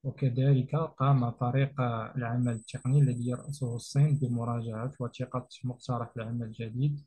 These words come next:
مع مراعاة النقاط التالية، آه، وهي مناقشة التوصيات التي تمت بشأن مراجعة المعيار العام للمضافات الغذائية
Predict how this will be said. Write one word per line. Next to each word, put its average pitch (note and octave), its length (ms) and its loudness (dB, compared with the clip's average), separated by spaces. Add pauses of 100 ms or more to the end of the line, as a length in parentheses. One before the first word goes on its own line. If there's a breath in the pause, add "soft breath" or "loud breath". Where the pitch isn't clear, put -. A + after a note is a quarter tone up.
مع A2+ 240 -2
مراعاة A#2 560 -2
النقاط C3 420 -2
التالية، B2+ 540 -2 (840)
آه، A#2 300 -12 (180)
وهي A#2+ 260 -6
مناقشة A#2+ 640 -2
التوصيات B2 580 -4
التي A#2+ 280 -6
تمت A#2+ 640 -6
بشأن B2 460 -4
مراجعة A2+ 560 -4
المعيار A2+ 380 -4
العام A2 320 -2
للمضافات A2+ 600 -8
الغذائية C3+ 680 -4